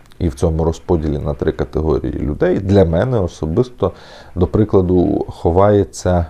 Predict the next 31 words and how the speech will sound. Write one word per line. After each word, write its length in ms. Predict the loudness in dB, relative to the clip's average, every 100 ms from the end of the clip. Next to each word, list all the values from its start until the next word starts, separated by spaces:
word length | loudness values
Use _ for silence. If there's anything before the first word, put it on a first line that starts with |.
| 0
відповідь 460 | 0 0 -2 -2
на 100 | -2
запитання, 580 | -4 -4 -4 -4 -2 -4 -4
а 60 | -8
з 120 | -6
ким 320 | -2 -2 0
можна 340 | -2 -2 -4 -2
об'єднуватися? 1080 | -4 -4 -2 -2 -2 -10 -14 -18 -20 -18 -20 -20 -20 -20 -20 -20 -20 -20 _ -20 -20 -20 -20 -20 -20 -20 -20 -20 -20 -20 -20 -20 -20 -6
Тому 240 | -2 -2
що, 240 | -2 -4 -2
коли 240 | 0 0
нам 200 | 0 0
розповідають, 640 | -2 -4 -4 0 0 0
"Ви 260 | 0 2 2
всі 400 | -2 -4 -2 0
маєте 460 | 0 0 0 0 2
об'єднатися, 1040 | 2 2 0 2 2 2 0 -6 -8 -10
щоб 260 | -10 -8 -4
бути 320 | -2 0 0
єдиними 680 | 0 0 2 2 2 -2 -4
перед 340 | 0 2 2
московською 680 | -4 -6 0 0 0 -4 -2
загрозою" 640 | 0 2 2 2 0 -6
і 40 | -6
так 240 | -6 -4
далі. 280 | 0 0 0 -14 -20 -20 -20 -20 -20 -20
Хто 320 | -12 0 2
має 300 | 4 2 2
об'єднатися 680 | 2 0 -2 -2 -4 -8 -8
з 100 | -10
ким? 220 | -8 -8